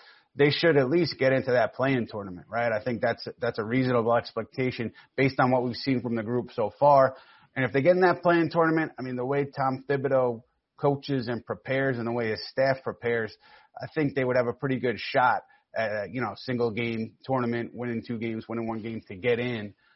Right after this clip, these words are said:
And so I, I like their chances there. So I think they, they should get into the playoffs. Again, assuming Rose comes back and assuming you get,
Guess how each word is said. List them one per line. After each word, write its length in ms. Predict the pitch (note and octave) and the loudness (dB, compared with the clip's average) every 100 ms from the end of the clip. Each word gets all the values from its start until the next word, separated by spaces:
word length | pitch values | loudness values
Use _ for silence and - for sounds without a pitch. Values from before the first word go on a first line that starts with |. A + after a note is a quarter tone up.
| _ - | _ -10
And 200 | A#2+ A2 | -8 -6
so 440 | - B2+ A#2+ A2+ - | 0 2 2 0 -4
I, 200 | G2+ B2 | -2 0
I 40 | |
like 240 | B2+ B2+ - | 2 0 -2
their 120 | G#2 | -8
chances 480 | - C3 C3+ A2 G2 | -6 -6 -6 -8 -10
there. 200 | A2+ G#2 - | -6 -6 -4
So 80 | |
I 80 | A2+ | -4
think 220 | C3 C3+ | -2 -2
they, 220 | B2+ A#2+ - _ - | -2 -6 -8 _ -8
they 100 | A#2+ | -8
should 260 | - D#3 C3 | -4 -6 -2
get 140 | A#2+ | -4
into 240 | A2+ A2 | -4 -6
the 100 | G#2+ | -8
playoffs. 440 | - A2+ A#2 A2 - - - | -6 -2 0 0 -4 -10 -10
Again, 280 | A#2+ B2 - | -4 -4 -6
assuming 420 | - - C3+ B2+ A#2 | -14 -4 -2 0 0
Rose 240 | A#2+ A2+ | 0 -2
comes 220 | B2 A#2 F#2+ | -4 -8 -2
back 320 | A#2+ A#2 A2 _ _ _ | 0 0 -2 _ _ _
and 120 | - A#2 | -8 -8
assuming 580 | - - C#3 C3 A#2+ - _ - | -6 -2 2 2 0 -8 _ -8
you 140 | A#2+ | -6
get, 320 | G2+ C3 A#2+ | 0 0 0